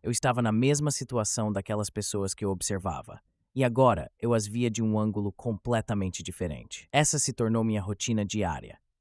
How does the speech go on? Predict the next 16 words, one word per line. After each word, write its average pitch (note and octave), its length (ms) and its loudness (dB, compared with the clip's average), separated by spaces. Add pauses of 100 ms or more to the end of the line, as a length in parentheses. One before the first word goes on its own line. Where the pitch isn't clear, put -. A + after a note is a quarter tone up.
(260)
Não C3 120 4
havia C3+ 240 4
passado A#2+ 440 2
nem C#3 200 4
um F#3 100 6
mês A#2 260 2
quando G2 240 -2
minha G2 140 0
colega A#2 420 0
de A#2+ 120 -6
trabalho G2+ 460 0
comentou G#2 520 -2
que - 140 -4
eu G2 60 -2
parecia A2 540 -2
diferente. G2 720 -6